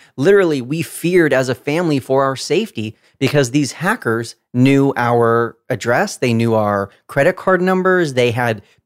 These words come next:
pizza delivered to our house to mess with us. There was some scary stuff going on.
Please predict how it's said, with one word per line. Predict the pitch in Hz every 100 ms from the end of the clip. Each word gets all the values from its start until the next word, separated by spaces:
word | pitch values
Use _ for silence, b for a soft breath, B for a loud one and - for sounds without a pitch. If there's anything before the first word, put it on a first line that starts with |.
| -
pizza | - 156 - 185 175
delivered | 143 123 120 139 165 151
to | -
our | 135 87
house | - - 147 175 -
to | -
mess | 101 127 165 190
with | 180
us. | 190 185 - B B -
There | 117 156 226
was | 226 214
some | - 208
scary | 185 - 170 165 170
stuff | - 147
going | - 127 107
on. | 104 110 104